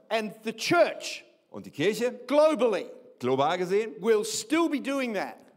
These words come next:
Speaker 2: wird das immer weiter tun.
Speaker 1: We have been doing this for two thousand years.
Speaker 2: Wir als Kirche tun das seit zweitausend Jahren.
Speaker 1: Because of God's love to his church, it is unstoppable.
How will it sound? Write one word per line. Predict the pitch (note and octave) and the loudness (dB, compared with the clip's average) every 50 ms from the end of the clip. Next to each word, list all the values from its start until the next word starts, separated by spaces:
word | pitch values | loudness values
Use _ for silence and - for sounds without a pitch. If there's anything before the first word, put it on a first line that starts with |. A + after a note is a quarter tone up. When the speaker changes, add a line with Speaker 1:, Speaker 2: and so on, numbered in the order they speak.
| _ - | _ -10
Speaker 2:
wird | - - C3+ D3+ D3 | -4 0 0 0 0
das | C#3+ B2 A#2 - - | 0 -4 -4 -4 -2
immer | D3 D3+ D#3+ F3+ F#3 F3 D3 | 0 0 2 2 2 2 2
weiter | C3+ C3+ C#3+ D3+ C#3+ D3+ C#3+ | 0 0 0 -2 -4 -8 -8
tun. | - - E3+ D#3+ C3+ - F3 | -4 -2 -2 -2 -2 -4 -4
Speaker 1:
We | G#3 C#4+ D#4+ E4 D#4 C#4+ | -2 0 2 2 2 2
have | D4+ D4+ C#4+ D4 C#4+ | 2 0 -2 -2 -4
been | D4 C#4 C4+ A3 | -6 -6 -4 -4
doing | A#3 C#4+ D4 C#4+ C#4 C4 | -4 -4 -4 -4 -4 -4
this | C4 D#4 D#4 C4 - | -4 -4 -6 -6 -8
for | - A3 G#3 G#3 G#3 - | -6 -4 -4 -4 -6 -10
two | - - - D#4+ E4 E4 E4 D#4+ D4+ D#4 - - - - - - - | -10 -4 -2 0 2 2 2 2 0 -2 -6 -16 -18 -20 -18 -8 -2
thousand | C#4 C4+ D4+ D#4 D#4 D4+ B3+ - D4+ D4+ C#4+ C4 B3 | 0 0 2 2 2 0 -2 -2 -4 -4 -4 -4 -4
years. | B3 C#4+ D4 D4 C4 G3+ D3+ - - - - G#2 | -2 -2 0 0 0 -2 -4 -6 -12 -14 -8 -4
Speaker 2:
Wir | B2+ C#3 | -2 -2
als | C#3 C3+ - | -2 -2 -2
Kirche | - F3+ G3 F3+ E3+ C#3 | -2 -2 0 -2 -4 -8
tun | - E3+ A#3 A#3+ A3+ | -8 -6 -6 -4 -2
das | G#3+ G#3 - | -2 -2 -2
seit | - C3 A#2 - | -2 -6 -6 -6
zweitausend | - C#3+ E3 E3 F3+ F3 F3 F3 E3+ C#3+ D#3+ E3 | -6 -2 -2 -2 -2 -2 -2 -4 -4 -4 -4 -4
Jahren. | E3+ E3+ D#3+ C3 - - - _ _ _ _ _ _ _ _ _ _ _ _ _ _ _ - | -4 -4 -4 -8 -12 -14 -20 _ _ _ _ _ _ _ _ _ _ _ _ _ _ _ -6
Speaker 1:
Because | C#4 - - - C#4+ D4+ C#4+ A#3+ | -6 -4 -2 -2 -2 -2 -2 -2
of | D4 A3 F#3 - | -6 -6 -4 0
God's | C4+ C4 C4 B3+ G3+ F#3 | 2 4 4 2 0 -2
love | A3 B3 C4 D4 D#4 D4+ C#4 C4+ - | 0 2 4 4 4 2 0 -4 -6
to | C#4+ C#4+ C#4 | -4 -4 -4
his | C4+ A#3 - - | -4 -6 -8 -8
church, | - D4 D4 E4+ E4 - - | -6 -4 -4 -4 -4 -6 -6
it | C4 A#3 | -6 -6
is | B3 C4 A3 A#3+ | -6 -4 -2 -2
unstoppable. | B3+ B3+ B3 B3 - - - - - - D4+ D4 D4 C4+ A#3 F#3+ F3+ C#3+ - | -2 -2 -2 -4 -8 -8 -10 -6 0 0 0 2 2 0 -2 -2 -4 -8 -8